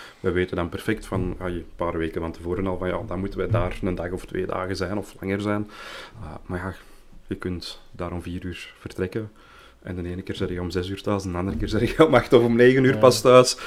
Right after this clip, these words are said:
Speaker 1: Ja, en dat mijn gezin. En, en vandaag zeg jij wel, ah, je zit hier op kantoor en dan zeg je om, om vijf uur thuis. Maar ja, morgen sta je in Oost-Vlaanderen of in West-Vlaanderen,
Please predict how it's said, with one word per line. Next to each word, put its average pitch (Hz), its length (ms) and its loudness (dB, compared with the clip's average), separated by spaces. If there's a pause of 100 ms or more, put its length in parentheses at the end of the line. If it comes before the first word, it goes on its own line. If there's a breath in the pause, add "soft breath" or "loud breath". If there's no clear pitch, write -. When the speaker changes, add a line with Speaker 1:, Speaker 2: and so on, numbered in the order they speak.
(220 loud breath)
Speaker 1:
Ja, 101 180 4
en 98 120 2
dat 95 240 8
mijn 104 240 6
gezin. 101 300 2
En, 104 240 4
en 101 140 4
vandaag 98 360 8
zeg 117 140 4
jij 98 240 10
wel, 110 280 8
ah, 104 100 4
je 98 80 -2
zit 104 140 -8
hier 101 120 0
op 98 100 2
kantoor 98 360 2
en 123 60 2
dan 107 100 0
zeg 98 140 2
je 95 120 2
om, 95 100 0
om 90 300 -6 (220)
vijf 87 260 -4
uur 104 200 -2
thuis. 113 360 0 (360 loud breath)
Maar 107 120 0
ja, 101 60 0
morgen 98 260 2
sta 104 200 -2
je 95 160 0
in 92 120 -2
Oost-Vlaanderen 98 600 -4
of 92 60 -4
in 92 60 -2
West-Vlaanderen, 101 480 -2